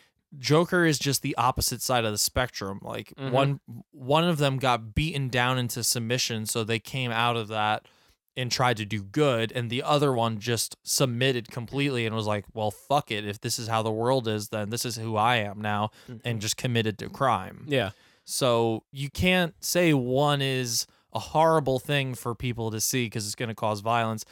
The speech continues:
Speaker 1: and not the other.
Speaker 2: Mm-hmm.
Speaker 1: But it's also the argument that, like, you know, violent video games make violent children and whatnot. Like, we grew up with some of the most violent video games of all of history. Resident Evil,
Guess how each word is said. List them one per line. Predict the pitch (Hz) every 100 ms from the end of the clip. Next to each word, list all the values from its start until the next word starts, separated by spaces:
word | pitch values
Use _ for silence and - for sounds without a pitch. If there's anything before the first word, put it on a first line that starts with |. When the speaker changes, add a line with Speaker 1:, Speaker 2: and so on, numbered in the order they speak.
| - -
Speaker 1:
and | 123
not | 123 113 -
the | 113
other. | 147 101 104 - - 120
Speaker 2:
Mm-hmm. | 123 143 151 _
Speaker 1:
But | 156 147
it's | 185
also | 180 185
the | 180
argument | 175 165 165 160
that, | 160
like, | 135 143 - _ _ _ -
you | 104
know, | 95 104
violent | 104 107 104 120
video | 143 202 147
games | 123 117 107 107 104
make | 113 110
violent | 117 120 127 127
children | 180 180 131 113
and | 110
whatnot. | 107 113 107 107
Like, | 113 110 _ - _ _ _
we | 135 131 170
grew | 143 151
up | 147 135
with | 120
some | - 131 131
of | 117
the | 113 123
most | 120 120 -
violent | 117 113 117 107
video | 117 113
games | 110 110 104
of | 98
all | 107 104
of | 98
history. | 147 143 - 104 - - - - -
Resident | 123 113 117 117
Evil, | 117 107 113 113 110